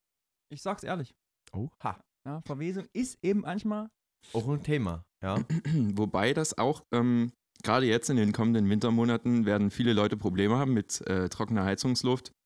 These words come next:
Speaker 3: Und anstatt ein Schälchen mit Wasser auf die Heizung zu stellen, kann man auch einfach die Katze auf die Heizung legen und dann bleibt die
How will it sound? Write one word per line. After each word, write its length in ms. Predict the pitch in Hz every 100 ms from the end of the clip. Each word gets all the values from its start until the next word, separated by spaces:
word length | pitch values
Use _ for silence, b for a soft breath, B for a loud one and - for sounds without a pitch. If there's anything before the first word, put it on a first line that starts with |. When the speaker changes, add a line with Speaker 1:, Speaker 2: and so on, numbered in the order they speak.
| _ _ _ _ _ _ -
Speaker 3:
Und 260 | 113 104 -
anstatt 340 | 110 107 117 123
ein 80 |
Schälchen 360 | 113 131 123 131
mit 140 | 107
Wasser 220 | 104 117 127
auf 100 | -
die 100 | 107
Heizung 300 | 117 147 139
zu 120 | 131
stellen, 280 | - 131 131
kann 220 | 113 107
man 220 | 123 131
auch 200 | 107 127
einfach 460 | - 92 110 123 -
die 100 | 123
Katze 320 | - 135 160
auf 140 | 120 -
die 140 | 95
Heizung 260 | 104 131 120
legen 160 | 117
und 140 | 113 107
dann 140 | 107
bleibt 280 | 107 120 -
die 240 | 135 -